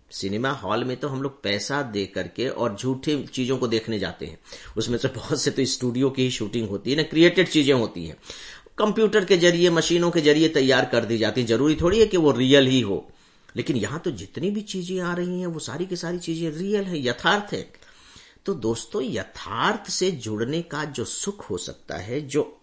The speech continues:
आनंद हो सकता है, आप बताइए कि कृत्रिमता से जुड़ने का वो आनंद हो सकता है?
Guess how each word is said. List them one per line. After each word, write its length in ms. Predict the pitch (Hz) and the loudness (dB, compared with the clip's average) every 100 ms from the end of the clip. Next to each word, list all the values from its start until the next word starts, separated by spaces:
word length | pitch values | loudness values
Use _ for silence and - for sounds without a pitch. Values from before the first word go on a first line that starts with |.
| 98 | -8
आनंद 400 | 95 104 185 180 | -4 -2 0 0
हो 160 | 110 | -2
सकता 380 | 101 - - - | -4 -8 -10 -6
है, 160 | 139 - | -6 -2
आप 140 | - | -2
बताइए 460 | 226 107 98 135 214 | -2 -2 -2 -2 -2
कि 200 | 214 220 | 0 -2
कृत्रिमता 760 | - 110 - - 185 214 226 | -2 -8 -6 0 0 2 0
से 120 | 214 202 | 0 0
जुड़ने 400 | 127 127 175 208 | 0 -2 0 -2
का 140 | 202 | -2
वो 160 | 196 123 | 0 0
आनंद 340 | 117 143 196 | 0 0 0
हो 120 | 139 | -2
सकता 320 | 160 214 - | -2 -6 -8
है? 200 | 277 - | -10 -10